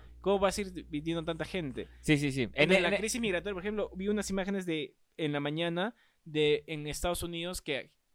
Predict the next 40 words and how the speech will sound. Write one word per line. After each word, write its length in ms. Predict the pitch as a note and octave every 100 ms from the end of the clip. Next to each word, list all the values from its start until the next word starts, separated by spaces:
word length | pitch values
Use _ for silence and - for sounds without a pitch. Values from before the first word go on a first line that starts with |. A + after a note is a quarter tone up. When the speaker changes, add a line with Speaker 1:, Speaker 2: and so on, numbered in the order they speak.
| -
Speaker 1:
ponían 380 | D3+ D#3 E3+ F3
alambres 420 | D3+ D3+ E3 E3+
de 100 | D#3
púas 360 | C3+ F3 E3 E3
para 180 | C3+ A#2+
que 80 | C3+
dejen 280 | D3 E3 D3
de 100 | C3+
ingresar 640 | F2+ F#2+ C#3+ C3+ - D#3
inmigrantes 640 | D#3 C#3 C#3 C#3+ D3 C#3 -
centroamericanos 880 | C#3 B2+ B2+ A#2+ C#3 C#3+ D3 F3 _ - _ _
y 80 | A3
los 120 | F#3
inmigrantes 360 | E3+ D3 D3 D#3
lanzaban 520 | C#3 B2+ C#3+ C3+ B2+ -
frazadas 320 | - A#2+ C#3+ C#3
sobre 160 | B2+
el 80 | A2
alambre 320 | A2 B2 C3+
de 60 | A#2
púas 220 | C#3+ D3
y 40 |
hacían 160 | C3 C#3
cruzar 240 | C#3 C#3+
a 20 | C3
los 220 | G#2 C#3+
niños 340 | D3 B2 F#2+
y 60 | A2
los 100 | A2+
niños 180 | C#3 C#3
se 80 |
Speaker 2:
Sí, 60 | C3
Speaker 1:
les 80 | C#3
Speaker 2:
sí. 80 | B2+
Speaker 1:
salían 160 | C3
lastimados. 480 | A#2+ - - B2+ B2
Eso 200 | B2+ B2
es, 80 | C#3+
es 160 | D#3+ D#3
bastante 560 | C#3+ D3 C#3+ D3 A#2+